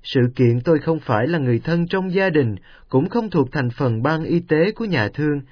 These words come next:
Các bệnh nhân thường dễ dàng cởi mở tâm sự với tôi. Cứ mỗi lần viếng thăm, tôi thường bắt tay, nắm tay bệnh nhân. Và cho dầu bệnh nhân không phải là người có tín ngưỡng, thì vẫn có điều gì đó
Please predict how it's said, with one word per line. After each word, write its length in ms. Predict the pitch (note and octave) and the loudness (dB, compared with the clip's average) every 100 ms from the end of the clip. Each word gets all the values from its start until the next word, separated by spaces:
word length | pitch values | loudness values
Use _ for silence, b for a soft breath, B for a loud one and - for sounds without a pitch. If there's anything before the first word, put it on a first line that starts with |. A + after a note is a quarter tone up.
| b b b | b b b
Các 140 | - D#3+ | -4 0
bệnh 200 | C#3 D#3+ | 0 2
nhân 240 | G#3+ G#3 | 0 -2
thường 300 | E3+ C#3+ B2 | -2 0 2
dễ 160 | B2 C3+ | 4 2
dàng 380 | D#3 C#3+ A#2 G#2+ | 2 0 0 0
cởi 180 | A2+ | 0
mở 260 | D3 C3 B2 G#3 | 0 0 0 -2
tâm 120 | G3+ F3+ | -6 -2
sự 220 | B2 A2+ | 0 0
với 200 | A#2 E3 G3 | 0 -2 0
tôi. 340 | F3 D#3 D3+ C#3 - - - - _ _ _ - - | 4 4 2 -4 -20 -20 -20 -20 _ _ _ -12 -4
Cứ 120 | G#3 | 0
mỗi 180 | E3 D3+ | 2 4
lần 240 | C#3+ A2+ | 2 2
viếng 260 | A2 F3 - | 0 0 0
thăm, 340 | E3 C#3+ C#3 b b | 0 0 -4 b b
tôi 200 | - D#3 | 2 4
thường 280 | C#3+ B2+ G#2+ | 4 0 0
bắt 140 | E3+ - - | -4 -4 0
tay, 320 | D3 C#3 C#3 b b | 2 2 0 b b
nắm 240 | D3 G3+ B3 | -2 0 0
tay 200 | A3 G3 | 0 2
bệnh 240 | A#2+ A#2+ | 0 2
nhân. 260 | D#3 D#3+ D#3 - - - _ - - - - - | 0 0 -4 -12 -20 -20 _ -20 -20 -20 -20 -2
Và 280 | B2 A#2 A2+ | 2 4 2
cho 120 | - | 0
dầu 240 | F#3 D3+ A#2 | 2 4 4
bệnh 280 | A2 A#2 C#3+ | 2 2 2
nhân 260 | D#3 D3 | 0 0
không 200 | C#3+ F3 | -2 -2
phải 260 | F3 G#2+ C#3 | 0 2 2
là 160 | E3 | 2
người 280 | B2 A2+ A2 | 2 2 0
có 160 | - E3 E3+ | 0 -2 -2
tín 200 | A3+ G#3 | -4 0
ngưỡng, 300 | A2+ A2+ F#3 b b b | 0 0 -4 b b b
thì 140 | B2 | 0
vẫn 260 | A#2 A2+ B2+ | 2 0 0
có 120 | A3+ | -2
điều 220 | E3 C3 G#2+ | 2 2 2
gì 200 | G#2+ G2+ | 0 -2
đó 320 | G#2+ C3 | 0 -2